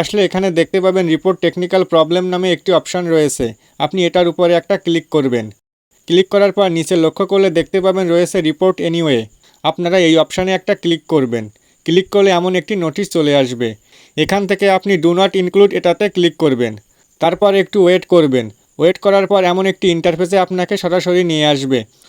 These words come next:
তো এখানে দেখতে পাচ্ছেন অটোমেটিক্যালি একটি স্ক্রিনশট দেওয়া রয়েছে। তো এই ক্রস আইকনে ক্লিক করে স্ক্রিনশটটা কেটে দেবেন। তারপর এখানে দেখতে পাচ্ছেন রয়েছে ক্যামেরা রোল। আপনারা এই অপশানে একটি ক্লিক করবেন। এই অপশানে ক্লিক করার সাথে সাথে আপনার ফোনের গ্যালারিটা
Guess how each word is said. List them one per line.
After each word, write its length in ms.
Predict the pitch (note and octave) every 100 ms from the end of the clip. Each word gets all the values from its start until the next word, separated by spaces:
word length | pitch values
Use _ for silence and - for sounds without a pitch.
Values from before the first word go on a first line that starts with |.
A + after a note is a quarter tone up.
| _ -
তো 60 | G3+
এখানে 240 | E3 F#3 G3+ F3
দেখতে 220 | - G3 F#3+
পাচ্ছেন 260 | G3 G#3 E3+
অটোমেটিক্যালি 520 | D#3 F3 E3+ F#3+ G3+ F#3+
একটি 120 | - F#3
স্ক্রিনশট 360 | - F#3+ F#3 G3 F3
দেওয়া 180 | E3 E3
রয়েছে। 360 | F3+ E3 D3 A#2 - _ _
তো 60 | G3 G3
এই 60 | G3 F#3
ক্রস 220 | F3 F#3
আইকনে 300 | G3 F#3+ G3
ক্লিক 260 | F#3 F3+ F#3 G3+
করে 120 | F#3+ E3
স্ক্রিনশটটা 440 | - F#3+ F#3+ G#3 G3
কেটে 200 | E3+ E3+ D3+
দেবেন। 240 | C#3 A#2 G#2+ _ _ _ -
তারপর 300 | E3+ G#3+ G3+ F3+
এখানে 200 | F#3+ G3 E3
দেখতে 200 | D#3+ G3
পাচ্ছেন 260 | G3+ - G3+ F3
রয়েছে 260 | F3+ G3 G#3
ক্যামেরা 340 | E3 D#3+ D#3+ D#3
রোল। 140 | D3+ A#2+ G#2 _ -
আপনারা 320 | E3 F#3 G3 F3+
এই 80 | E3+
অপশানে 320 | E3 - F#3+ F#3+
একটি 140 | G#3+ -
ক্লিক 200 | F3+ F3 F3
করবেন। 320 | D3+ B2+ A2+ A2 _ _ _ _ _
এই 120 | D#3 E3+
অপশানে 240 | E3+ G3+ G3+ F#3+
ক্লিক 180 | F#3 F#3
করার 200 | G#3 F#3+
সাথে 160 | E3 G3 F#3+
সাথে 160 | F#3+ F#3
আপনার 220 | E3 F#3 E3
ফোনের 220 | E3+ F3+ D#3
গ্যালারিটা 360 | D#3 E3+ F3+